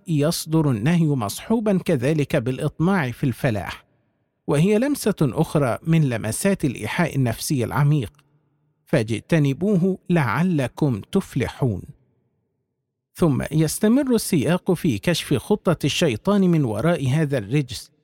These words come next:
إنما يريد الشيطان أن يوقع بينكم العداوة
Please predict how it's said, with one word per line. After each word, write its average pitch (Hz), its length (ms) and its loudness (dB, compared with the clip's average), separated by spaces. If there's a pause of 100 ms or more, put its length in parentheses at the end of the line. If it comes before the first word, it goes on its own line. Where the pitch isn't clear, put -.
(600)
إنما 180 600 2
يريد 190 440 2
الشيطان 185 800 0
أن 160 140 2
يوقع 147 640 0
بينكم 151 680 0
العداوة 151 680 0